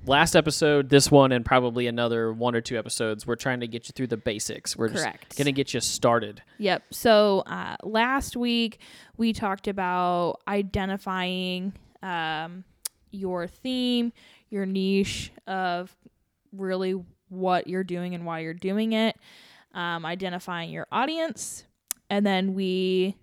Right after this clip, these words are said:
Speaker 2: kinda covered on what really makes you stand out from your competition. Those are the three main points that we covered last week, um, and went into more detail there. So
Speaker 1: Yeah.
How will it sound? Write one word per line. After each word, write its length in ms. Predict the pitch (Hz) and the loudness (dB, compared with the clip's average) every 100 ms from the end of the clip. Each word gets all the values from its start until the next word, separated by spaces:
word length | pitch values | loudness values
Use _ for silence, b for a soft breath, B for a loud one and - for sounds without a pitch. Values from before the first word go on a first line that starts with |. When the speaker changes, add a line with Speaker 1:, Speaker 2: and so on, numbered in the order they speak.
| _ _ - | _ _ -10
Speaker 2:
kinda 260 | 233 226 220 | -2 0 -2
covered 460 | - 196 196 190 | -2 -4 0 -2
on 600 | 185 180 180 175 175 185 - _ _ _ _ _ _ - | -2 -2 -4 -4 -6 -10 -12 _ _ _ _ _ _ -6
what 300 | 196 190 175 | -2 -2 -2
really 200 | 190 185 | -2 -2
makes 440 | 175 165 185 - | -2 -4 -6 -8
you 80 | 180 | -8
stand 340 | - 175 165 | -8 -8 -8
out 180 | 160 156 | -6 -8
from 140 | 180 | -8
your 100 | 160 | -12
competition. 840 | - 165 - - - - - 143 208 - b b b b | -10 -12 -12 -16 -16 -16 -16 -16 -18 -18 b b b b
Those 180 | 262 285 | 0 4
are 60 | 294 | 4
the 100 | 214 | 4
three 360 | - 196 202 | 2 2 2
main 300 | 196 175 180 | 0 -4 -6
points 360 | - 185 170 - | -6 -6 -8 -8
that 80 | 185 | -10
we 100 | 170 | -10
covered 580 | - 170 165 165 170 165 _ _ | -8 -6 -4 -4 -6 -10 _ _
last 460 | 208 170 147 - - | -8 -4 -4 -6 -4
week, 420 | 302 466 - - b b b b b b | 0 0 -2 -20 b b b b b b
um, 460 | 165 147 120 101 190 _ | -8 -4 -4 -4 -8 _
and 200 | - 190 | -6 -2
went 200 | 185 180 | 0 0
into 220 | 180 185 185 | -2 -2 -2
more 240 | 175 170 | -2 -2
detail 420 | 175 170 - 160 | -4 -6 -4 -6
there. 320 | 156 135 90 | -4 -4 -4
So 500 | - - 151 120 180 - _ _ _ _ _ - | -6 -2 0 0 -2 -6 _ _ _ _ _ -4
Speaker 1:
Yeah. 140 | 131 | -2